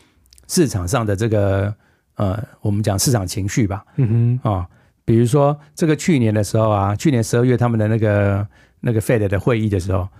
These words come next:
Speaker 1: 那时候有十二，那个会议中啊，高达十二名的这个票委啊，
Speaker 2: 嗯哼。
Speaker 1: 预计在二零二二，二零二二年啊，要升到零点七五以上。
Speaker 2: 嗯哼。
Speaker 1: 也就是说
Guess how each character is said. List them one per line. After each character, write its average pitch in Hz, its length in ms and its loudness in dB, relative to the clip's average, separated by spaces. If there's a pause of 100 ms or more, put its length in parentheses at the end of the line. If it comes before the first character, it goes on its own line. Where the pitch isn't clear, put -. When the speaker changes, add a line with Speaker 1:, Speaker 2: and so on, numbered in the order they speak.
(220)
Speaker 1:
那 170 140 0
时 151 80 2
候 151 60 4
有 117 120 4
十 - 180 -2
二， 143 260 2 (260)
那 151 120 -2
个 127 460 2 (200)
会 175 280 0
议 135 80 2
中 120 200 0
啊， 107 120 2
高 139 220 0
达 110 160 0
十 - 220 -2
二 147 140 2
名 113 160 0
的 104 120 2
这 117 100 -2
个 107 280 0
票 113 260 0
委 98 160 -2
啊， 120 260 -4 (160)
Speaker 2:
嗯 135 100 0
哼。 123 180 -2
Speaker 1:
预 165 160 2
计 139 180 0
在 135 340 0
二 156 120 2
零 120 180 2
二 139 60 2
二， 127 320 2 (160)
二 185 120 2
零 139 160 -2
二 135 120 2
二 123 60 2
年 98 220 0
啊， 98 240 -2 (260)
要 151 120 2
升 135 240 -2
到 123 140 2
零 110 220 2
点 117 200 0
七 117 180 0
五 107 140 2
以 120 100 -6
上。 104 260 -6 (260)
Speaker 2:
嗯 123 120 2
哼。 127 320 2 (100)
Speaker 1:
也 123 100 0
就 170 160 2
是 170 60 2
说 151 300 2